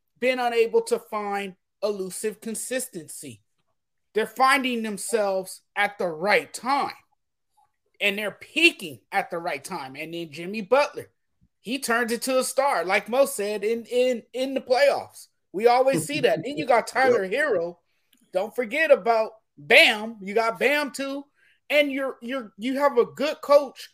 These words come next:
Speaker 1: who's been there before. He's an experienced coach. He's a long tenured coach, Eric
Speaker 2: Yep.
Speaker 1: Spoelstra. He's, he's a, he's a great coach, right? So the Miami Heat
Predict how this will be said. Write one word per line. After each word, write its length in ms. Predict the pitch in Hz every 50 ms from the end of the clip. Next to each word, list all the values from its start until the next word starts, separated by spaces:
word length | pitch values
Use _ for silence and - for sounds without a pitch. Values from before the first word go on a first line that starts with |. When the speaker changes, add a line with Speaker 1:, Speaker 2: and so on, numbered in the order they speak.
| _ _ _ _ _
Speaker 1:
who's 220 | - 247 269 214 170
been 240 | - 240 285 311 294
there 200 | 254 226 190 165
before. 460 | - 160 - - - 139 101 - - _ _ _ _ _ _ _ _ _ _ _
He's 320 | - 214 240 240 208 190
an 160 | 247 247 233
experienced 680 | 226 202 - - - - 240 240 214 196 180 160 - -
coach. 400 | - 262 269 269 262 - - - _ _ _ _ -
He's 200 | 226 233 202 185
a 80 | 190
long 360 | 175 180 196 214 202 180 156 -
tenured 500 | - 262 311 330 320 311 294 285 - -
coach, 480 | - - 269 254 254 233 - - - _ _ _ _ _ _ _ _ -
Eric 260 | 202 208 196 185 - - -
Speaker 2:
Yep. 100 | 240 269
Speaker 1:
Spoelstra. 500 | 262 254 247 - - - _ 254 247 240 247 _ _ _ _ _ _ _ _
He's, 260 | _ 185 190 180 - -
he's 320 | - 202 233 226 202 175 180
a, 180 | 196 190 185 -
he's 220 | - 196 233 226 190
a 40 | 214
great 320 | 202 254 277 254 - -
coach, 320 | - 185 151 131 - -
right? 260 | - 185 214 240 233 - - _ _ _ _ _ _ _
So 420 | _ - - 247 262 240 226 208 180
the 80 | 196
Miami 480 | 196 208 240 269 302 311 302 302 269 233
Heat 360 | 214 254 277 285 277 277 -